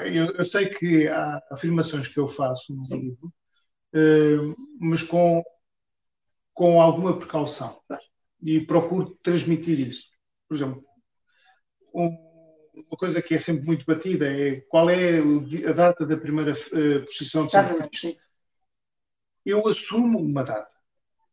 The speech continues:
Speaker 2: E qual
Speaker 1: Mas
Speaker 2: é?
Speaker 1: Estou aberto a outras hipóteses. Ou seja, mas pela análise que eu fiz, dos
Speaker 2: Pois.
Speaker 1: textos que eu li, até da própria Madre Teresa,
Speaker 2: Exato.
Speaker 1: eh, eu olho para uma data. Agora, não digo, "É esta e os outros são todos
Speaker 2: Exato.
Speaker 1: errados." Não.
Speaker 2: Claro que sim.
Speaker 1: Eu assumo que seja para,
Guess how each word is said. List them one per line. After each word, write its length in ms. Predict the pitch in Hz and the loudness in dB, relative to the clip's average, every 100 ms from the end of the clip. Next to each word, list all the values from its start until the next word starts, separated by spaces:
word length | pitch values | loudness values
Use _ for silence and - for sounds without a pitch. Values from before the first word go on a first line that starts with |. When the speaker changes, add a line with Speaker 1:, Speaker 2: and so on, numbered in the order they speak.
| _ - | _ -12
Speaker 2:
E 80 | |
qual 160 | 190 247 | -4 0
Speaker 1:
Mas 160 | - - - | 0 -2 -16
Speaker 2:
é? 60 | - _ _ _ _ _ _ _ _ | -20 _ _ _ _ _ _ _ _
Speaker 1:
Estou 160 | 226 214 | 2 2
aberto 400 | 208 214 220 - | 2 -6 -14 -6
a 60 | 214 | -6
outras 360 | 208 220 - - | -6 -12 -18 -18
hipóteses. 480 | - 208 175 151 | -2 0 0 -4
Ou 60 | 143 | -4
seja, 160 | 131 - _ | -6 -8 _
mas 120 | 160 | -8
pela 280 | - 240 247 | -2 0 4
análise 420 | 226 220 214 190 - | 6 6 6 2 -4
que 60 | 190 | -4
eu 100 | 180 | -4
fiz, 560 | - 175 165 139 120 | -4 0 2 2 0
dos 220 | 127 139 277 | -6 -2 0
Speaker 2:
Pois. 40 | |
Speaker 1:
textos 320 | 190 185 - | 0 0 -2
que 60 | - | 0
eu 100 | 175 | 2
li, 360 | 170 180 160 139 | 2 2 2 0
até 220 | - 180 | 0 0
da 100 | 185 | 0
própria 340 | 196 202 190 | -2 -4 -4
Madre 260 | 190 190 - | -2 -4 -2
Teresa, 500 | 165 165 135 131 123 - - | 2 4 4 -2 -6 -12 -10
Speaker 2:
Exato. 280 | 165 175 | -10 0
Speaker 1:
eh, 520 | 165 165 160 151 151 - _ _ _ _ _ | 4 6 6 4 -2 -12 _ _ _ _ _
eu 240 | 202 208 | 4 4
olho 260 | 214 226 220 | 6 2 0
para 120 | 196 | -2
uma 220 | 185 175 156 | 0 2 0
data. 380 | 120 - - _ _ _ _ | -2 -12 -20 _ _ _ _
Agora, 280 | 165 135 - - - | 0 0 0 -10 -18
não 260 | 156 160 160 | -4 0 2
digo, 360 | 170 190 208 220 | 2 -2 -4 0
"É 280 | 208 208 214 | 4 4 2
esta 200 | 208 220 | -6 -8
e 320 | 214 208 202 | -10 -8 -6
os 120 | 190 | -4
outros 140 | 196 - | -4 -2
são 160 | 190 | -2
todos 200 | 185 - | 0 -2
Speaker 2:
Exato. 140 | 175 170 | -2 0
Speaker 1:
errados." 260 | 127 - | -2 -2
Não. 300 | 160 135 123 - | -2 -2 -4 -4
Speaker 2:
Claro 160 | 208 | -4
que 60 | - | -4
sim. 180 | 170 156 | -8 -2
Speaker 1:
Eu 140 | 233 240 | 2 2
assumo 340 | - 240 226 | 2 0 0
que 60 | - | -2
seja 320 | - 190 170 | -2 -2 -2
para, 260 | 175 165 165 | -2 -2 -2